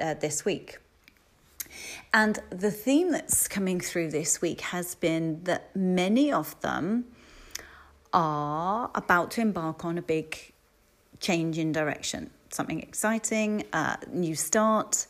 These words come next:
and they're s-, perhaps a little bit overwhelm-, overwhelmed with some fear, some unknown, some self-doubt,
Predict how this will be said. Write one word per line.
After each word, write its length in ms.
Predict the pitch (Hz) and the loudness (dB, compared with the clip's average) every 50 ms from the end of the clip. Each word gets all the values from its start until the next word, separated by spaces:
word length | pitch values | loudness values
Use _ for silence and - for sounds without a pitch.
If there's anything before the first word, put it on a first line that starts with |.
| - - - - - - - - - - _ _ _ _ - | -12 -20 -20 -20 -20 -20 -20 -20 -20 -20 _ _ _ _ 4
and 640 | 208 202 202 208 208 208 220 220 220 220 208 196 - - - _ _ _ _ _ _ - - - - | 6 6 6 6 4 4 4 4 4 4 2 0 -6 -10 -18 _ _ _ _ _ _ -16 -16 0 2
they're 140 | 196 180 | 4 4
s-, 500 | 175 165 - - - - - - - - - - - - - - _ _ - | 4 2 -2 -8 -8 -6 -4 -4 -4 -4 -8 -14 -14 -14 -14 -18 _ _ -4
perhaps 600 | - 185 185 190 208 - - - - - - - - - - _ _ - | -4 -2 0 -2 -4 -2 -2 -2 -2 -2 -2 -6 -8 -10 -20 _ _ -4
a 40 | 208 | 0
little 320 | 190 180 180 208 220 226 | 0 4 6 6 6 6
bit 140 | 208 214 185 | 8 6 6
overwhelm-, 600 | 190 180 165 165 160 170 165 165 165 160 156 143 - - - _ 175 180 - - | 6 4 2 0 0 0 2 4 2 2 0 -2 -8 -16 -10 _ -6 -6 -4 -2
overwhelmed 640 | 175 175 165 143 151 165 151 165 165 160 165 160 147 | 0 0 0 -2 -2 -4 -2 -2 -2 -2 -2 -2 -4
with 200 | 160 160 151 - | -6 -8 -6 -4
some 220 | - - - 156 | -4 -4 -2 -4
fear, 420 | 147 - - - 180 180 190 190 185 - - - - - - _ | -6 -4 0 2 2 2 2 0 -4 -10 -20 -20 -20 -20 -20 _
some 280 | - - - 170 165 | -8 -4 -2 -2 -2
unknown, 580 | 160 160 160 165 170 175 175 180 180 185 185 180 - - - - | 0 0 0 0 0 2 2 2 0 0 -2 -4 -6 -14 -20 -14
some 180 | - - 180 175 | -8 -6 -4 -4
self-doubt, 880 | - - 165 156 143 - - 180 170 170 170 - - - - - - | -4 -4 -4 -6 -6 -4 -2 0 0 2 0 -2 -2 -4 -6 -6 -6